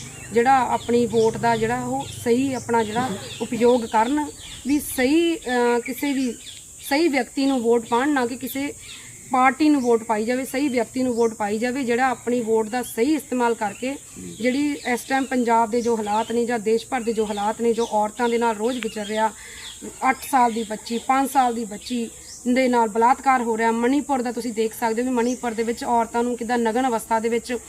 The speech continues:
Speaker 1: ਪੂਰੇ ਸ਼ਹਿਰ ਦੇ ਵਿੱਚ ਘੁਮਾਇਆ ਗਿਆ।
Speaker 2: ਜੀ।
Speaker 1: ਤੇ ਸਾਨੂੰ ਇਹਨਾਂ ਸਾਰੀਆਂ ਗੱਲਾਂ ਨੂੰ ਧਿਆਨ 'ਚ ਰੱਖਦੇ ਹੋਏ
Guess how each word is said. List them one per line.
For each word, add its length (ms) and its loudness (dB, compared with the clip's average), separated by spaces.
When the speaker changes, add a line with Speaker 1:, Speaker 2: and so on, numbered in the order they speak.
Speaker 1:
ਪੂਰੇ 200 0
ਸ਼ਹਿਰ 280 2
ਦੇ 120 -2
ਵਿੱਚ 160 -4
ਘੁਮਾਇਆ 420 2
ਗਿਆ। 300 0
Speaker 2:
ਜੀ। 80 -10
Speaker 1:
ਤੇ 100 0
ਸਾਨੂੰ 520 2
ਇਹਨਾਂ 240 2
ਸਾਰੀਆਂ 380 2
ਗੱਲਾਂ 240 4
ਨੂੰ 200 2
ਧਿਆਨ 240 4
'ਚ 80 -4
ਰੱਖਦੇ 360 -2
ਹੋਏ 280 0